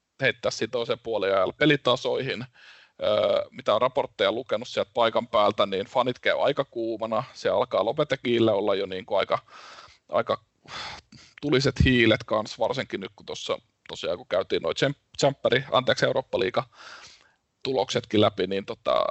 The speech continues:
ei oo ehkä ihan fanien suosiossa tällä hetkellä. Ja tota, näin, mutta, mut sitten, öö, lisäajan kolmannen minuutilla sitten Leganesista tammikuussa ostettu Ennesiiri, niin tota, teki toisen maalinsa ja pelasti sit Sevilla ja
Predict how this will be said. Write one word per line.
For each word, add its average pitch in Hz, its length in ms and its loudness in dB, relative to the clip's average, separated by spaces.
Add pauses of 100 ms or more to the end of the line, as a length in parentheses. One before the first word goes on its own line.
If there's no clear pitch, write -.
(140)
ei 113 160 6
oo 120 80 2
ehkä 139 180 0
ihan 127 160 2
fanien 123 440 0 (200)
suosiossa - 500 -4
tällä 92 180 4
hetkellä. 92 440 2
Ja 98 120 4
tota, 98 300 -4 (1200)
näin, 107 300 4
mutta, 92 380 -2
mut 113 220 -8
sitten, 135 500 2
öö, 110 60 4 (760)
lisäajan 127 400 0
kolmannen 127 420 -2
minuutilla 123 500 -6
sitten - 280 -4
Leganesista 123 580 0 (180)
tammikuussa 117 500 -6
ostettu - 420 -14 (800)
Ennesiiri, 117 720 2 (280)
niin 78 140 -16
tota, 107 240 -8
teki 117 240 -8
toisen 143 320 0
maalinsa 117 460 0
ja 98 80 0
pelasti 107 380 0
sit - 160 -10
Sevilla 101 400 2
ja 98 120 0